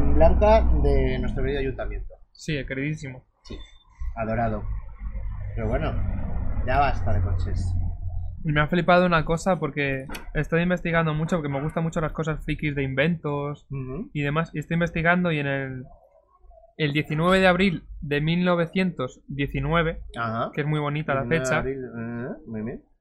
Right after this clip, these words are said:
Speaker 2: uno nueve uno nueve uno nueve, Leslie Irving hizo el primer salto en paracaídas.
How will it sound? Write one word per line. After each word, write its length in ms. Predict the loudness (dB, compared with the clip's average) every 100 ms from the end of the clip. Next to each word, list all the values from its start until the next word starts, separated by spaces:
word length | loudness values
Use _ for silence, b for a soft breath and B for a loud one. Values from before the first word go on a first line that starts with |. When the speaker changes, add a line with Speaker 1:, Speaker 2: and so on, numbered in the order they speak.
| _ _
Speaker 2:
uno 160 | -4 -2
nueve 180 | 0 0
uno 120 | 0
nueve 180 | 0 0
uno 140 | -2
nueve, 360 | -2 -2 -4 -8 _ _ _ _ _ _ _ _
Leslie 380 | 2 2 4 4
Irving 360 | 4 4 0 0 -6 _ -20 _ _ _ -8
hizo 220 | -2 0
el 100 | 0
primer 280 | 0 0 0
salto 220 | -2 -2
en 80 | 0
paracaídas. 680 | 0 0 -2 -4 -6 -12